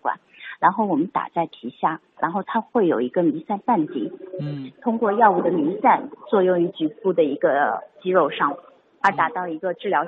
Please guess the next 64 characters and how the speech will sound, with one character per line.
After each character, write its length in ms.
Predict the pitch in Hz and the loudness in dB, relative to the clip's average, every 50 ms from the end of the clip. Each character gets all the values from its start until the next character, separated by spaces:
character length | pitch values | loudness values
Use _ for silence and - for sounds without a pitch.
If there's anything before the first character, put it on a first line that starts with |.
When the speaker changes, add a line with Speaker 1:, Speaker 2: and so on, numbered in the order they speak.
| 170 | -2
Speaker 1:
效 120 | - 170 160 | -2 -2 -2
果。 260 | - 139 110 - - _ _ _ - - - | -2 -4 -6 -6 -8 _ _ _ -12 -12 -6
Speaker 2:
所 120 | - - 170 | -2 0 0
以 40 | |
说 120 | 165 - 196 | 2 2 2
我 140 | 180 127 87 | 2 2 0
们 140 | 87 - | 0 -2
是 260 | 120 - - 165 139 120 | -4 -4 -4 -4 -4 -2
在 200 | - 143 127 110 | -2 -2 -2 -2
这 140 | - 131 | -4 -6
个 100 | 107 104 | -6 -6
注 220 | - - 226 196 131 | -4 -2 -2 -2 -2
射 160 | - - 135 | -2 -2 -2
的 100 | 101 92 | -2 -2
时 120 | - - | -4 -6
候 120 | - - 107 | -8 -8 -8
是 140 | - - 117 | -8 -8 -10
避 280 | - - 208 185 110 | -6 -4 -4 -4 -4
开 240 | - - - 143 143 | -4 -8 -8 -8 -8
血 240 | 147 - - 170 127 | -8 -6 -4 -4 -4
管 180 | - - - - - | -4 -6 -10 -12 -14
的， 140 | - 95 - - _ _ _ | -16 -16 -16 -18 _ _ _
而 100 | - 113 | -10 -8
且 100 | 113 113 | -6 -4
您 100 | 98 101 | -4 -4
刚 160 | 101 - 120 | -4 -4 0
刚 120 | - 170 | 2 2
提 60 | - 147 | 2 2
到 100 | - 110 | 2 0
了 60 | - | -4
一 40 | - | -4
个 80 | - 233 | -6 -6
动 160 | - - 214 | -4 -4 -4
作， 120 | - 202 | -2 0
Speaker 1:
对， 40 | 180 | 0
Speaker 2:
有 60 | 165 | 0
一 60 | 156 | 0
个 140 | 151 - 196 | 2 0 0
回 220 | 180 - - 156 170 | 0 2 4 4 4
抽， 220 | - - - 214 | 4 4 4 4
Speaker 1:
有 80 | 214 196 | 4 4
一 20 | |
个 0 | |
回 0 | |
抽 0 | |
的 20 | |
动 200 | - 185 170 160 156 | 2 2 0 0 0
作， 160 | - 160 147 | 0 -2 -4
Speaker 2:
啊， 100 | 151 - | -4 -4
就 120 | - 127 | -4 -4
Speaker 1:
对。 100 | 117 - | -4 -2
Speaker 2:
确 140 | 156 160 247 | 0 2 2
认 180 | 220 214 151 113 | 4 4 2 0
我 100 | 98 80 | -2 -4
并 200 | - 160 139 104 | -4 -4 -4 -4
不 40 | 95 | -4
是 120 | 101 110 | -6 -8
扎 180 | - 113 107 113 | -8 -8 -8 -8
在 100 | 107 95 | -8 -8
这 120 | - 98 | -8 -8
个 80 | 95 95 | -10 -8
血 140 | - 120 | -8 -8
管 180 | 101 - 82 85 | -8 -8 -10 -14
里， 120 | 90 - | -14 -16